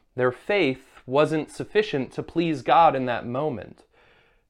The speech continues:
All right? And that doesn't necessarily mean that the judgment that Uzzah experienced was eternal judgment. It just meant that his choices, his actions, still had consequences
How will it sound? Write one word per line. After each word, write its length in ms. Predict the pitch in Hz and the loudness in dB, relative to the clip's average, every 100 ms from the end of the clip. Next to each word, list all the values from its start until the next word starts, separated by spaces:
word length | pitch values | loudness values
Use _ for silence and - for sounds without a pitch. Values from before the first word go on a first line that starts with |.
| _ _ - | _ _ -6
All 80 | 107 | 4
right? 240 | 143 160 | 4 4
And 120 | 147 | 4
that 140 | 156 135 | 4 8
doesn't 300 | 175 196 160 | 8 8 0
necessarily 600 | 156 156 - 156 135 123 | -2 -2 4 4 4 2
mean 300 | 139 170 170 | 2 2 2
that 160 | 127 | 0
the 80 | 117 | -4
judgment 640 | 107 127 151 151 170 165 | 0 2 2 2 -2 0
that 220 | 117 104 - | 0 0 0
Uzzah 360 | 139 135 135 | 0 0 -4
experienced 680 | 104 - - 139 160 175 175 | -6 -12 -8 -4 -2 -2 -4
was 180 | 135 117 | -6 -4
eternal 500 | 98 - 196 254 120 | -8 -6 -4 -4 -4
judgment. 520 | 101 95 - 87 - _ _ _ _ _ _ | -6 -12 -12 -16 -18 _ _ _ _ _ _
It 60 | - | -10
just 220 | 170 160 | -8 -4
meant 260 | 160 175 | -2 0
that 240 | 160 147 - | 2 2 0
his 300 | 151 117 - | -4 -6 -10
choices, 560 | - 175 196 190 110 | -4 0 0 -4 -8
his 160 | 156 143 | -4 0
actions, 800 | 143 190 247 - 131 107 131 - - - - - - | 2 2 0 -6 -8 -8 -8 -12 -20 -20 -20 -20 -18
still 420 | - - 190 196 | -6 4 6 6
had 260 | 185 170 | 4 2
consequences 1120 | - - 185 196 143 - 123 - 131 117 107 | 0 -2 -2 -2 -6 -6 -6 -6 -4 -4 -6